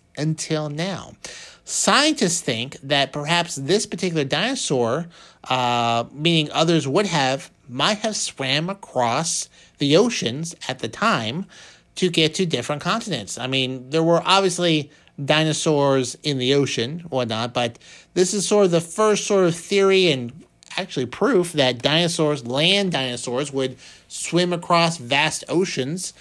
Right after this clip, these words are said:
to get to other continents. Now, at the time, you know,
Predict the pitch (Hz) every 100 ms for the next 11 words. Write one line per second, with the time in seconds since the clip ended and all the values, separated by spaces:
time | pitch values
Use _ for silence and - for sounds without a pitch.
0 | - - - 156 151 143 147 170 196 247
1 | 240 143 101 170 160 185 190 175 233 214
2 | 170 180 156 120